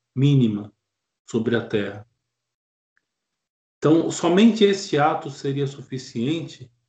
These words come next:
pra apagar os pecados de toda a humanidade.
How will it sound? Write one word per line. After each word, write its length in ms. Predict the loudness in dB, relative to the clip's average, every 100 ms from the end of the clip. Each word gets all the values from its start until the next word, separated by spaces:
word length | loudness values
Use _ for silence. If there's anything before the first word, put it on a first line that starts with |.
| _ _ _ _ _ -4
pra 560 | 0 2 0 -8 -20 _ _
apagar 480 | -12 -4 -2 0 -2
os 140 | -2
pecados 920 | -2 -2 -2 -2 0 -2 -6 -14 -20 _ _ _ _ -14
de 200 | -12 -12 _ _
toda 480 | 2 6 6 4 -2
a 60 | -4
humanidade. 760 | -8 -8 -10 -10 -12 -14 -18